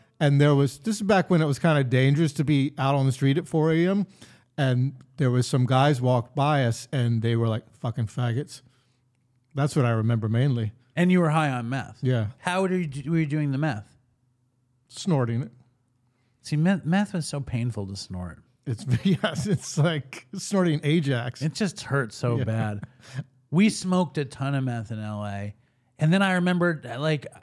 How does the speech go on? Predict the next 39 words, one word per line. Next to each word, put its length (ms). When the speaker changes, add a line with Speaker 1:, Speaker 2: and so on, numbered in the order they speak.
Speaker 2:
I, 180
I 100
was 100
like, 160
"I, 300
I 140
can 160
use 180
needles 540
<laughs> 180
for 120
this." 420
Speaker 1:
Right. 200
<laughs> 60
We 80
don't 260
have 140
to 100
smoke 400
this. 480
Speaker 2:
And 220
Todd 240
Speaker 1:
I 80
have 160
an 80
idea. 480
Speaker 2:
We 200
snorted 520
it, 160
and 220
Todd, 460
uh, 400
smoked 720
it. 300
And 100
we 120
had 260
that 160
horrible, 840